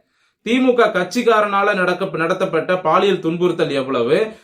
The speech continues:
பெண் காவலர்கள் மீது கை வைத்த, பெண் காவலர்களுக்கு பாலியல் தொந்தரவு கொடுத்த திமுக கட்சிக்காரன், நிறைய நியூஸ் நாம பார்த்திருப்போம்.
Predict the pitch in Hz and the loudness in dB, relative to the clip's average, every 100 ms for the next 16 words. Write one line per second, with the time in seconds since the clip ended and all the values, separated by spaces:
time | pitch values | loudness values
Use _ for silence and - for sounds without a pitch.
0 | _ 202 247 285 254 233 226 220 214 196 | _ 2 2 4 4 4 6 2 0 0
1 | 190 180 190 202 202 170 190 185 160 175 | -2 0 -2 -2 -2 -2 0 0 0 0
2 | 170 - 160 226 233 214 214 196 208 185 | 0 2 2 2 4 4 2 0 -2 -4
3 | - 165 208 220 196 180 170 170 160 156 | -2 0 0 -2 -4 -4 -2 -2 2 2
4 | 147 202 196 185 185 175 165 151 175 156 | 2 -2 0 0 0 0 0 -2 -2 0
5 | 139 131 113 135 180 185 180 180 185 170 | 0 0 -2 0 2 2 2 0 -2 0
6 | 165 165 170 131 110 - | 0 2 0 -2 -6 -8